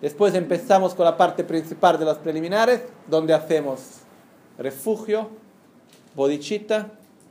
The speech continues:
Después el objeto de refugio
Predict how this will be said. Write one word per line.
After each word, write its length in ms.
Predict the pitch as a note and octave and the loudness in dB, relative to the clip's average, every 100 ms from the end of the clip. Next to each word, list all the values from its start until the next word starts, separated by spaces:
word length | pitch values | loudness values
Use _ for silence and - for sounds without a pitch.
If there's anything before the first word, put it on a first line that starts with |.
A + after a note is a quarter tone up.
| _ _ _ _ _ _ _ _ _ _ _ _ _ _ _ _ _ _ _ - | _ _ _ _ _ _ _ _ _ _ _ _ _ _ _ _ _ _ _ -8
Después 540 | C#3 - E3+ E3 E3 - - | -6 4 6 6 2 -16 -6
el 80 | C#3+ | -4
objeto 400 | C3+ D#3+ D#3+ E3 | 0 0 2 0
de 140 | D#3 | 0
refugio 680 | D3 C#3+ F3+ E3+ E3 D#3+ | -2 -4 -6 -2 0 0